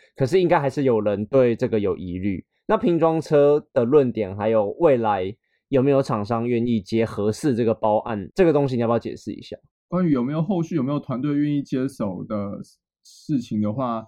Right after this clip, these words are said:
Speaker 2: 我记得之前正方他是有说什么，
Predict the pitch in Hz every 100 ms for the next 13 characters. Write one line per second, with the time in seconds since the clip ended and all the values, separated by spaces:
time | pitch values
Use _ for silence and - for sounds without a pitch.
0 | _ _ _ 120 113 160 135 131 143 123
1 | 143 127 117 123 117 120 123 117 117 113
2 | 117 95 104 117 107 104 101 - _ _
3 | _ _ _ 107 101 98